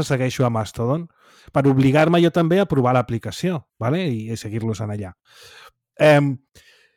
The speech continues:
eh, jo dic el que he fet, eh? Què he trobat, eh, interessant? Perquè molta gent té un bot que publica i publica a Mastodon i a Twitter.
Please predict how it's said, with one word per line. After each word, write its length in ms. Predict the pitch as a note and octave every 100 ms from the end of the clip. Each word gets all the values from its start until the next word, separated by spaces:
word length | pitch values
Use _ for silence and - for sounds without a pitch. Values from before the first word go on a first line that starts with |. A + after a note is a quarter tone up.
| _ _ _ _ _ _ -
eh, 420 | D3 D3 C#3 C#3 -
jo 180 | D3 F#3
dic 140 | G3
el 100 | D#3
que 120 | C#3
he 40 | A2+
fet, 240 | G2 E3
eh? 80 | F#3 _ _ _ _ _ _ _ _ _ _
Què 140 | F#3 F#3+
he 20 |
trobat, 520 | F#3+ F3 D#3+ D3+ - -
eh, 220 | C#3 C3+ C#3+
interessant? 640 | C#3 C3 A#2+ A2 G2+ F#2 F2+
Perquè 220 | - B2 C#3
molta 160 | F3 G3
gent 220 | F3+ F#3+ -
té 120 | D#3+
un 220 | D#3+ C#3+ B2+
bot 380 | D#3+ D3 - _
que 80 | C#3
publica 460 | - A#2+ C#3+ F#3 F#3
i 20 |
publica 360 | C3+ C#3 C#3+ A#2+
a 60 | A#2+
Mastodon 400 | D#3+ - F#3+ F3+
i 60 | B2+
a 60 |
Twitter. 380 | - B2 - F#2